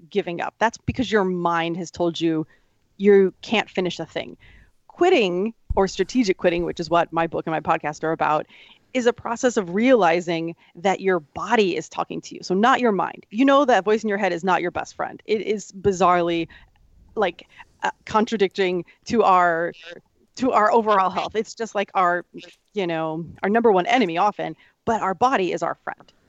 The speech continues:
Our body has our best interest in mind. So if you're anxious or you're getting insomnia or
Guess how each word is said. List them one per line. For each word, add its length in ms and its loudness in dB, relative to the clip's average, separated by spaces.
Our 140 -4
body 420 0
has 140 0
our 100 2
best 280 -4
interest 340 -10
in 80 -6
mind. 260 -10
So 180 2
if 140 0
you're 320 2
anxious 540 -2
or 80 -6
you're 240 0
getting 540 0
insomnia 600 0
or 280 -2